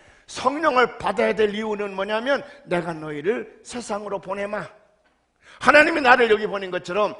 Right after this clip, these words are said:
내가 너희를 세상으로 보내마. 거듭난 자는 사명자의 삶을 살아가라 그 말이지요. 예수 그리-, 그리스도 안에서 거듭난 자, 부활의 생명을 얻은 사람들은 이제는 세상에 나가서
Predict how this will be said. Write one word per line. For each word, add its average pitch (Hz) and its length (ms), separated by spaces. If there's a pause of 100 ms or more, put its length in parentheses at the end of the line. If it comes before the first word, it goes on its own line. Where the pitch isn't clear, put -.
(140)
내가 160 280
너희를 143 560
세상으로 143 480
보내마. 98 560 (640)
거듭난 170 640
자는 127 520 (280)
사명자의 220 760
삶을 143 320
살아가라 127 460
그 120 120
말이지요. 98 680 (400)
예수 214 340
그리-, 208 240 (240)
그리스도 220 340
안에서 208 460
거듭난 214 560
자, 208 260 (380)
부활의 226 480
생명을 196 440
얻은 208 280
사람들은 214 760 (560)
이제는 254 340
세상에 208 440
나가서 151 580